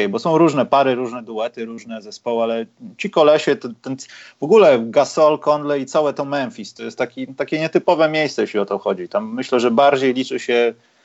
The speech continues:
hmm, nie wiem, układ między ludźmi niż to, gdzie pójdą pieniążki i gdzie będzie lepiej. Tylko jak widać, to się musiało skończyć, no bo też nie wierzę, żeby Gasol nie miał jakichś tam mikropęknięć, jeśli o to chodzi, ja muszę iść do przodu, ja muszę wykorzystywać siebie tu i teraz, bo będzie za późno, a patrzę na brata i czasami widzę w nim, że,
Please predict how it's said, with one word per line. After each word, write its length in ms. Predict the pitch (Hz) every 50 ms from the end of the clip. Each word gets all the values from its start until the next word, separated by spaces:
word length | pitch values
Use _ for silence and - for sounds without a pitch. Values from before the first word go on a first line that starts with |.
| _ _ _ _ _ _ _ _
hmm, 260 | - 123 120 113 117 - _ _ _ - - -
nie 180 | 113 120 127
wiem, 340 | 117 113 104 101 98 98 98 - _
układ 380 | - 139 135 - 131 117 - -
między 260 | 117 113 110 107 113
ludźmi 340 | 117 127 120 131 131 127 123
niż 200 | 120 117 113 -
to, 380 | - 123 123 123 120 120 117 117
gdzie 180 | 110 117 120 117
pójdą 340 | 117 - 127 113 117 117
pieniążki 640 | 113 123 117 120 120 120 117 113 - - 117 117 113
i 140 | 113 110 113
gdzie 120 | 107 113
będzie 260 | 107 117 113 110 117
lepiej. 360 | 113 110 101 - - - - - _ _ _ _ _ _ _ _ _ _
Tylko 200 | - 165 - 190
jak 120 | 175 165
widać, 240 | 139 156 147 151 143
to 100 | - 151
się 120 | - -
musiało 340 | 147 147 139 - 147 147 151
skończyć, 440 | 147 - - 170 156 139 135 - 98
no 80 | 117 110
bo 100 | 117 120
też 200 | 123 147 139 151
nie 80 | 139
wierzę, 220 | 127 139 135 135 131
żeby 220 | 131 131 120 135
Gasol 360 | 123 131 120 - 143 131 127
nie 80 | 131 127
miał 140 | 131 127 127
jakichś 240 | 123 - - 127
tam 260 | - - 123 120 123 120 - _ _ _ _ _ _ _ _ _ _ _ _ _ _ _
mikropęknięć, 760 | 117 131 135 135 143 135 117 - - 139 135 127 - 131 127 -
jeśli 220 | 123 113 - 127
o 80 | 127 120
to 120 | - 117
chodzi, 220 | 113 135 123 120
ja 100 | 123 123
muszę 240 | 123 123 117 - 127
iść 80 | 123 117
do 100 | 117 117
przodu, 440 | 120 - 131 120 107 98 95 98 98
ja 120 | 95 101
muszę 240 | 98 101 98 - 104
wykorzystywać 680 | 101 107 - 110 104 107 101 - 131 117 113 113 107
siebie 280 | - - 120 117 113 110
tu 140 | 110 - 117
i 100 | 107 101
teraz, 340 | - 113 120 120 110 101 95
bo 260 | 90 98 101 101 98
będzie 280 | 92 104 104 101 107
za 120 | 98 107 101
późno, 320 | - - 117 110 107 107
a 60 | 107
patrzę 300 | 104 - 110 107 - -
na 100 | 110 107
brata 380 | 104 104 107 104 - - 95 95
i 60 | 92
czasami 400 | - - - - 104 101 101 101
widzę 320 | 98 101 107 101 104 104 98
w 40 |
nim, 160 | 104 104 104 104
że, 140 | 104 101